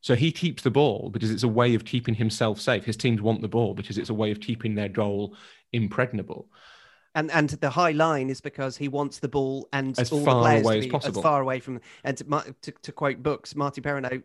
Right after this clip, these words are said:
Speaker 2: says that, that Pep Guardiola would describe himself as probably, uh, not quite as declamatory as this, but as a defensive coach, because as you
Speaker 1: Yeah.
Speaker 2: say,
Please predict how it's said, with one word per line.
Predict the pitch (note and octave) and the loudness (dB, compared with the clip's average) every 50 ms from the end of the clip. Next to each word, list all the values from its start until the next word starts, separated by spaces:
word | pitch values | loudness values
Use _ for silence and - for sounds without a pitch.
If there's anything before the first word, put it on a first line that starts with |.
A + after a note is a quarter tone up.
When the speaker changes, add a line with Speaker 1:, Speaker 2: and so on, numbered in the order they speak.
| - | -12
Speaker 2:
says | - - - C#3+ C3+ B2 A#2 | -10 -4 -2 -2 -2 -2 -4
that, | B2 C3+ - _ _ _ _ _ _ _ - | -8 -10 -12 _ _ _ _ _ _ _ -8
that | C#3 B2+ _ - | -8 -8 _ -4
Pep | C#3+ - - | -6 -6 -2
Guardiola | - C#3 C3+ C#3 C3+ C3+ C3 B2+ B2+ B2+ | -4 -4 -2 -2 -2 -2 -2 -2 -2 -2
would | C#3+ C3+ - | -4 -4 -6
describe | - - - - - D3+ D3 C#3 - | -8 -16 -12 -4 -2 0 0 0 -2
himself | C#3 C3 A#2+ - C3 B2 A#2 - | -4 -8 -4 -2 -4 -2 0 0
as | C3+ B2 A#2+ A#2+ - | 0 0 0 -2 -6
probably, | - D3 C#3+ C3+ B2+ B2 - _ - - - - - - _ _ | -6 -8 -6 -6 -6 -10 -12 _ -20 -20 -20 -20 -20 -20 _ _
uh, | - B2+ B2 - - | -4 -4 -4 -4 -2
not | D3 C#3+ C3 - - - - _ _ - | -2 -2 -2 -4 -6 -16 -18 _ _ -6
quite | - D3 C#3+ C3+ - - | -2 -2 -2 -2 -2 -6
as | C3 A#2 - - - - - _ _ _ _ _ _ _ _ _ - C#3 | -8 -8 -8 -12 -14 -14 -18 _ _ _ _ _ _ _ _ _ -14 -8
declamatory | - C#3+ - - D#3+ D#3+ C#3+ B2+ - - C#3+ B2+ B2+ A#2+ - | -8 -8 -6 -4 -4 -4 -4 -6 -8 -8 -8 -8 -8 -8 -8
as | C3+ B2 A#2+ | -10 -8 -4
this, | C#3+ C#3+ B2 A2 | -2 -4 -4 -4
but | - - C#3+ C#3 | -4 -4 -2 -2
as | C3+ B2 | -2 -2
a | C#3+ C3+ C3+ | -4 -6 -6
defensive | B2+ - C3 - - C#3 C3+ - - C3 - | -4 -6 -6 -4 -4 -4 -4 -4 -8 -12 -10
coach, | - D#3+ D3+ B2 - _ - | -8 -8 -8 -8 -8 _ -14
because | - B2+ - C#3+ C3 A#2 A2+ | -14 -12 -8 -8 -8 -8 -6
as | C#3+ C#3 - | -8 -8 -4
you | C#3 | -4
Speaker 1:
Yeah. | D#3 - | -4 -4
Speaker 2:
say, | D3+ C#3 A#2+ A2 | -4 -4 -8 -10